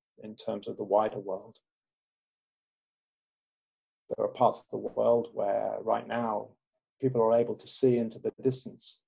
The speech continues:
in ways that they have, because of pollution, never been able to see before.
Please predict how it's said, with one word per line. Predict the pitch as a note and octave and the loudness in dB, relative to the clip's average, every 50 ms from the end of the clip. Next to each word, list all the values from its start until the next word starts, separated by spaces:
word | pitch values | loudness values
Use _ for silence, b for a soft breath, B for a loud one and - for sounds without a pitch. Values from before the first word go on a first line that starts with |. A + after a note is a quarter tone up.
| _ _ _ _ | _ _ _ _
in | - G#2+ A2 | -14 -8 -2
ways | G#2+ A2 A2 A2 A2+ | 0 0 0 0 -2
that | - - - - | -8 -8 -6 -4
they | G#2+ G#2+ A2 G#2 - | -4 -4 -4 -6 -10
have, | - G#2+ - _ _ | -12 -14 -14 _ _
because | - - - A#2+ A2 - | -20 -12 -8 -6 -6 -6
of | - _ _ | -8 _ _
pollution, | - A#2 A#2 B2+ C3 C3 - G#2+ F#2+ G2 G#2 | -14 -4 -2 -2 -2 -2 -4 -10 -14 -14 -8
never | G#2+ A2+ A2+ A2+ A2 | -8 -8 -6 -6 -10
been | - A2+ G#2 | -10 -10 -10
able | G2 G2 G2 G2+ | -10 -10 -10 -10
to | F#2+ - - - | -12 -12 -12 -10
see | - - - G2 G2 F#2+ F#2+ _ _ _ _ _ _ _ _ _ _ _ _ | -10 -8 -8 -10 -10 -12 -14 _ _ _ _ _ _ _ _ _ _ _ _
before. | F#2+ - - - A2 G2 G2 - | -16 -16 -10 -8 -6 -6 -6 -8